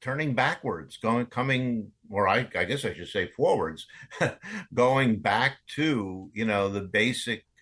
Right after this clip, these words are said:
uh, tenets of Christianity, even if one doesn't yet believe fully in God or fully in Jesus.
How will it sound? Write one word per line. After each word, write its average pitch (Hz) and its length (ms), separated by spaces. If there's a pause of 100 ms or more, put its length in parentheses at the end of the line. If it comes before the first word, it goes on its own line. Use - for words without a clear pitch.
(140)
uh, 98 460
tenets 135 420
of 101 160
Christianity, 104 1000
even 180 220
if 139 140
one 139 220
doesn't 123 380
yet 120 320
believe 110 580
fully 117 480 (380)
in 98 240
God 101 440
or 85 220
fully 101 300
in 92 120
Jesus. 107 600